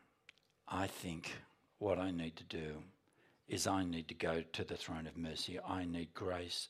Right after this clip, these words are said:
and help and mercy in my time of need.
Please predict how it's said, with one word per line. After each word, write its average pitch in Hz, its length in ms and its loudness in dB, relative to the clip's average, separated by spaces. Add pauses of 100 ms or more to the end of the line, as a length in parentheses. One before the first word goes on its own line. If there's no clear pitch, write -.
and 82 200 -2
help - 460 -6 (140)
and 80 300 0
mercy 82 500 -4
in 82 120 -2
my 82 260 -2
time - 340 -8
of 82 120 -12
need. 80 400 -10